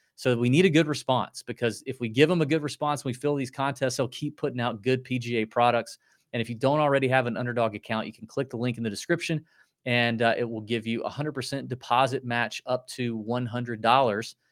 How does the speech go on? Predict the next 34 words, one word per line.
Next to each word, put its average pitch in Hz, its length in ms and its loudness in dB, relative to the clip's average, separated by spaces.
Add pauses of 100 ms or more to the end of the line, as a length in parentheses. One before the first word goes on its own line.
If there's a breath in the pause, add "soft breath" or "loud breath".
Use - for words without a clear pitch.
(260)
on 120 240 0
Underdog. 120 420 0
So 113 320 0
check 135 260 0
that 147 80 4
out. 131 140 6
And, 131 260 -2
and 135 140 -2
the 127 40 2
best 147 300 2
ball 165 180 4
side 139 320 2
is 120 120 -4
legal 131 380 -2
in 113 180 -4
most 113 320 0
states. - 360 -2
So - 100 -4
even 147 240 0
if 147 120 -4
you've 127 120 -8
tried 131 300 2
to 131 60 -6
play 127 440 0 (380 soft breath)
their, 120 500 4
uh, 110 200 -2
their 110 160 0
pick'em 156 400 -2
game 113 360 0 (560)
and 123 100 -2
you 113 80 -2
can't 147 240 2
get 131 100 4
in, 135 360 2